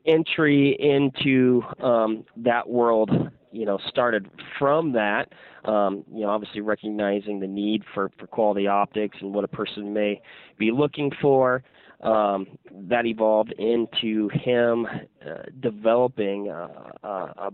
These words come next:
a brand of optics, uh, that, uh, sold throughout the, the franchise, which in turn evolved into a retail store that sold everybody's optics. And from that,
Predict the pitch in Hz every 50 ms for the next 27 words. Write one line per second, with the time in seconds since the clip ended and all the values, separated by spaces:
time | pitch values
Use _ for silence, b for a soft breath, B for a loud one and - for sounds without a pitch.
0 | - - 101 104 101 104 - 104 107 110 113 113 107 101 101 101 101 95 - -
1 | 101 98 - - - - - - 73 69 69 - - 85 73 69 _ - - 92
2 | 87 92 92 82 - _ - - - - 107 95 - - 98 98 92 - 101 98
3 | - 71 - 98 - - - 123 117 117 113 - - 120 107 104 107 113 120 -
4 | - - - b b b b b b b b b 107 110 107 - - 117 113 110
5 | - - 131 123 120 120 117 113 107 113 113 113 113 117 120 117 110 113 113 -
6 | - 117 113 113 - - 92 107 107 107 107 107 120 143 151 - - - 139 120
7 | 113 110 - - - - 107 104 107 120 127 104 87 - - - 117 110 110 107
8 | 98 - b b b b b b b b b - 151 175 208 226 220 165 135 123
9 | 113 107 107 110 101 98 98 - - 110 131 160 - - - - - B B B
10 | B B B - - 110 113 117 113 117 117 120 120 117 117 - 147 - - -
11 | - - 139 139 139 143 135 135 127 123 151 185 175 156 160 -